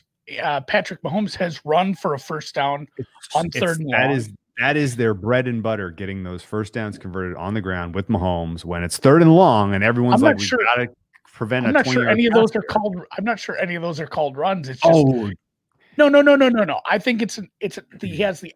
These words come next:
Speaker 1: option because of the clear out where you, you have, you have great receivers.
Speaker 2: It's a
Speaker 1: You
Speaker 2: good
Speaker 1: have
Speaker 2: two,
Speaker 1: an
Speaker 2: yeah, no, it's a
Speaker 1: elite,
Speaker 2: good plan A,
Speaker 1: yeah, it's a
Speaker 2: plan
Speaker 1: two,
Speaker 2: B.
Speaker 1: two-headed
Speaker 2: Yeah, yeah,
Speaker 1: attack.
Speaker 2: yeah,
Speaker 1: You have
Speaker 2: sure.
Speaker 1: an elite tight
Speaker 2: Sure.
Speaker 1: end and great
Speaker 2: Sure.
Speaker 1: receivers.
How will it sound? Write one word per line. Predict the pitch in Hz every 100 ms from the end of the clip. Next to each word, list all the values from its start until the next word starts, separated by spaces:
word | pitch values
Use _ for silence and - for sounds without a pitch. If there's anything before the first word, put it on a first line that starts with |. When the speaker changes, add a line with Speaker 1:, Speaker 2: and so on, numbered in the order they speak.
| -
Speaker 1:
option | 165 - 185 147
because | 127 - 196
of | 175
the | 131
clear | - 127 120
out | 110 101 - - -
where | 156 143 123 _ _ _ _ _ - -
you, | - 208 233 -
you | 180 240
have, | 247 233 139 _
you | - -
have | 165
great | 135 151 320 349 262
receivers. | 196 - - 254 147 107 -
Speaker 2:
It's | -
a | 127
Speaker 1:
You |
Speaker 2:
good | 233 254
Speaker 1:
have | 262
Speaker 2:
two, | 196 185
Speaker 1:
an |
Speaker 2:
yeah, | 226
no, | 226
it's | 208
a | 311
Speaker 1:
elite, | 330 -
Speaker 2:
good | 165 _
plan | 170 165
A, |
Speaker 1:
yeah, | 165
it's | -
a |
Speaker 2:
plan | 160 147
Speaker 1:
two, | -
Speaker 2:
B. | -
Speaker 1:
two-headed | 285 247 254 208
Speaker 2:
Yeah, |
yeah, | 196
Speaker 1:
attack. | 202 151
Speaker 2:
yeah, | 220
Speaker 1:
You |
have | 240
Speaker 2:
sure. | 220
Speaker 1:
an | 180
elite | 175 247 -
tight | 285 196
Speaker 2:
Sure. |
Speaker 1:
end | 185 185 170 - -
and | 151
great | 156 208
Speaker 2:
Sure. | 196
Speaker 1:
receivers. | - 175 156 147